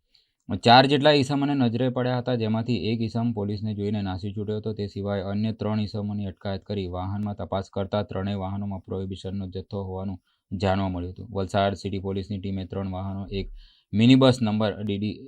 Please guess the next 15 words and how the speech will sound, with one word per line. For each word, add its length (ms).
ડી, 420
ઈ 180
નાઇન 280
સેવન 320
સેવન 340
એઇટ 280
તથા 200
એક 240
Honda 500
અમેઝ 420
કાર 240
નંબર 500
જી 140
જે 120
પંદર, 440